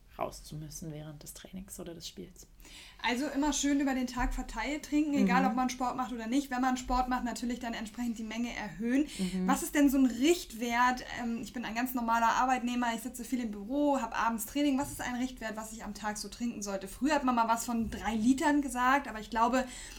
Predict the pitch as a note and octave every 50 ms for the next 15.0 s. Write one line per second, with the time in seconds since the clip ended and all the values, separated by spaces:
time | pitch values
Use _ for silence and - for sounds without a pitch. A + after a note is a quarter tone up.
0 | - - - A3 - - B3+ B3+ C4 B3+ B3 A#3 A3+ A3+ B3 B3 B3 B3 B3 B3
1 | - E3+ A3+ A#3 A3+ A3 A3 G#3+ G#3+ A3 A3+ G#3+ G#3 A3+ B3+ C#4 B3+ B3+ - -
2 | D#3 F3+ A#3 C#4+ D#4 - - - - - F#3 A3 A3+ A3 G#3+ G3 G3 G3 G3 -
3 | G3+ F3+ F#3+ F#3+ F#3+ F#3+ - - - F3+ F3 E3+ F3+ F3 F3 F3 E3+ E3+ F3 -
4 | - F#3 F3+ - - - E3 E3 E3 E3 E3 E3+ E3 E3 - E3 D#3+ D#3 D#3 -
5 | - - - E3 D#3 D#3 D#3 D3+ D#3 D#3 D#3 D#3 D3+ - - D3 D#3 D#3 D3+ D3+
6 | - D#3+ D3 D3 D3 D#3 D3+ D3 C#3+ C#3+ - - - - - D3 E3 D#3+ D#3 D3+
7 | D#3 D#3 D#3 D#3 D#3 - - D#3 - G3+ G#3 F3+ E3 E3 - F#3 E3+ E3 E3+ F#3
8 | F#3+ F#3 G3+ F3+ E3+ E3 E3 E3 D#3+ E3 - E3 E3 D#3+ - D#3+ D#3 D#3+ D#3+ -
9 | - - - - - - - - - - - - - - F#3 F3+ E3+ E3 D#3+ D#3+
10 | D#3+ - - F#3+ F#3 F#3+ F#3+ F#3+ F#3+ - - - E3 D#3+ D#3+ E3 E3 - F3+ -
11 | - - - - F#3 F3 E3 E3 - E3+ - - E3+ F#3 F#3+ G#3 G#3 G#3 G3+ G3+
12 | G3+ F#3+ F#3 F#3 F#3+ F#3+ - G3+ G3 F#3+ - - F3+ E3 - - F#3 E3 D#3+ D#3+
13 | D#3+ E3 D#3 D#3 D3+ D#3 D3+ D3 - C#3+ - D3 - - - D3+ D#3 D#3+ D#3+ -
14 | E3 D3+ E3 F3+ F#3 F#3 - F3+ E3+ E3 E3 - - E3 E3 D#3+ D#3+ D#3+ D#3+ -